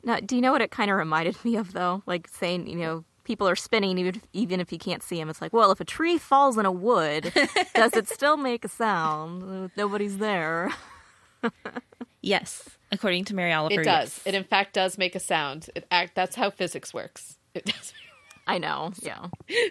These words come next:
Speaker 3: Sorry. <laughs>
Speaker 2: Well,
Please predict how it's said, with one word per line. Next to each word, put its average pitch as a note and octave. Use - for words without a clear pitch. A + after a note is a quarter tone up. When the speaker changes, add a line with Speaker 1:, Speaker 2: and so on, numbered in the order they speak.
Speaker 3:
Sorry. G3
<laughs> -
Speaker 2:
Well, G#3